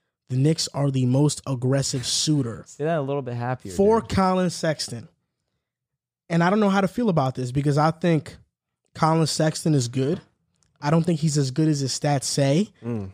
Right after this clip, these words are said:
Speaker 1: I don't think he's a fit for the Knicks. The Knicks need a point guard, general-like guy. Colin Sexton is not that. He's just gonna take away shots from a guy in R J who's already better than him. And it's just gonna knock R J's development.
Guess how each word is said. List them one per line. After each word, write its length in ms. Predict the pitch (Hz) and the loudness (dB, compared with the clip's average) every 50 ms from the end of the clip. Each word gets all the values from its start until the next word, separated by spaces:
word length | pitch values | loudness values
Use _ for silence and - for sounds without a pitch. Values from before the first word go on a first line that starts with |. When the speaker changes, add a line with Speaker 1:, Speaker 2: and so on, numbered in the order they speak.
| - | -6
Speaker 1:
I 100 | - 165 | -2 0
don't 140 | 190 202 196 | 0 0 2
think 140 | - 214 - | 0 -2 0
he's 260 | - - 208 190 165 | 0 0 2 2 2
a 120 | 165 135 123 | 0 0 -2
fit 420 | - - - - - 226 214 - | -6 -14 -20 -4 0 0 0 0
for 340 | - - - 170 160 165 160 | -4 -6 -2 0 2 2 2
the 140 | 143 139 127 | 2 0 -2
Knicks. 520 | 120 113 120 135 160 147 120 - - - | -4 -4 -2 -2 -2 -2 -2 -6 -10 -6
The 120 | - 143 139 | -4 -2 0
Knicks 320 | 147 185 220 - - - | 2 2 0 0 -2 0
need 180 | 202 202 202 180 | 2 2 2 2
a 120 | 147 131 123 | 0 -2 -4
point 460 | - _ - - 170 175 185 160 147 | -6 _ -10 -4 -2 -2 -2 -2 -2
guard, 420 | 147 151 151 160 160 156 143 135 | 0 2 4 4 2 2 -2 -4
general-like 840 | 123 127 135 143 156 156 156 156 151 147 135 127 139 143 139 - - - _ _ _ _ _ 139 | -6 -4 0 2 2 4 4 4 2 2 0 0 0 0 0 -2 -4 -16 _ _ _ _ _ -8
guy. 440 | 120 139 139 131 123 117 120 113 - - _ _ _ _ _ _ _ | -4 -2 0 0 0 -2 -6 -8 -12 -16 _ _ _ _ _ _ _
Colin 340 | - - 165 180 190 190 180 | -2 0 2 2 4 2 2
Sexton 440 | - - - 185 170 - - 170 151 | 0 2 0 0 0 0 -2 0 0
is 160 | 139 127 123 | 0 0 0
not 380 | 123 135 147 151 156 139 - - | 2 2 4 2 2 0 -2 -2
that. 320 | 143 139 139 135 120 - _ _ _ _ _ _ | 0 0 2 0 -2 -6 _ _ _ _ _ _
He's 220 | _ _ 165 160 | _ _ -4 -2
just 160 | 185 202 - | -2 -2 0
gonna 160 | - 190 180 | 0 0 0
take 280 | 165 - - 175 170 - | 0 0 0 -2 0 2
away 220 | 175 156 165 160 147 | 2 2 2 2 2
shots 300 | - - 160 151 156 - | 0 0 0 0 0 0
from 120 | - 151 139 | -2 -4 -4
a 60 | 131 | -2
guy 220 | 135 139 143 147 | 0 0 2 2
in 60 | 139 - | 0 0
R 220 | - 139 143 147 | -2 0 0 0
J 140 | 139 143 143 | 2 0 0
who's 220 | 135 147 147 131 | 2 2 2 2
already 260 | 139 135 139 135 131 127 | 2 0 0 0 0 -2
better 280 | 120 123 131 143 143 | -2 0 0 0 0
than 160 | 139 139 135 | 0 0 -2
him. 300 | 131 139 139 139 147 156 - _ _ _ _ _ _ _ _ _ _ _ | 0 0 0 0 -2 -4 -6 _ _ _ _ _ _ _ _ _ _ _
And 340 | - 147 147 143 139 139 135 - _ | -4 -2 -2 0 0 -2 -4 -4 _
it's 240 | 156 165 147 - - | -4 -2 -2 0 0
just 220 | 208 196 - - | 0 0 0 0
gonna 200 | 196 180 175 156 | 0 2 2 2
knock 420 | 143 139 139 147 151 160 160 151 - | 2 2 2 2 2 2 0 0 -4
R 240 | - 151 151 156 156 | -2 0 2 2 2
J's 240 | 151 156 151 151 135 | 2 2 0 0 0
development. 760 | 131 139 131 127 143 143 147 147 135 131 131 127 123 117 113 | -2 -4 -2 0 0 2 2 2 2 2 2 0 0 -2 -6